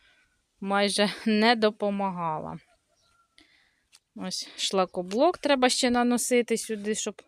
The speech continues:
викладати ці стіни. І на всю вірандочку не вистачить, треба доробити буде ще.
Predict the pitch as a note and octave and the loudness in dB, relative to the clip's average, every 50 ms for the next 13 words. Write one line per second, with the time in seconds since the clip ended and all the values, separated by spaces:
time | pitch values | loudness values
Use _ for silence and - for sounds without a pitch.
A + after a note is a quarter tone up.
0 | _ - G#3 G#3+ G#3+ - A3 G#3+ G3+ G3 G#3 G3+ G3+ - - G3 - - - G#3+ | _ -4 -2 -2 0 2 0 2 4 6 4 4 4 2 -4 -10 -8 -6 -4 -4
1 | G3 - - - - - G#3 G#3 G3+ G3+ G3 F#3+ F3+ - _ - - _ - - | -4 -4 -6 -8 -6 -4 -2 -2 -2 -2 -4 -6 -8 -12 _ -20 -20 _ -20 -20
2 | - - - - - - - - _ _ _ C4 D4+ F4 F#4 F#4 D#4+ D4 - - | -20 -20 -20 -20 -20 -20 -20 -20 _ _ _ 4 6 6 6 6 4 4 4 4
3 | D4 D4 D4+ C4+ C4+ C4+ C4 C#4 - - - C#4 C4 C4 C4 G#3+ F#3 E3+ - - | 6 8 8 8 8 8 6 2 0 -2 0 0 2 2 2 2 0 -2 -4 -10
4 | D#3+ - - E3+ - - F3 F3+ F#3 G3+ G3+ F#3+ F#3 F3 F3+ F3+ F#3+ G3 F#3+ F3 | -10 -10 -10 -12 -8 -4 -2 -2 0 0 -2 -4 -2 0 2 2 2 2 0 -2
5 | D#3+ D#3+ D3+ - - D#3+ D3+ D#3+ D#3+ D3+ E3 E3 D#3+ - - - F3+ E3+ | -2 -4 -4 -4 -6 -8 -8 -8 -12 -10 -10 -8 -8 -8 -8 -8 -8 -8